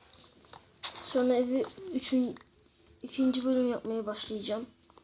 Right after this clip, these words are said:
Oo. Bunlar hiç iyi değil. Hiç sevmiyorum ya. Aha, elma düştü. Arkadaşlar,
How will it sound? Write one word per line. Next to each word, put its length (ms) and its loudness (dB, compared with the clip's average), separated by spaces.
Oo. 400 2
Bunlar 200 -2
hiç 180 0
iyi 160 -4
değil. 220 0
Hiç 140 -6
sevmiyorum 440 0
ya. 80 0
Aha, 180 0
elma 280 4
düştü. 280 -4
Arkadaşlar, 680 4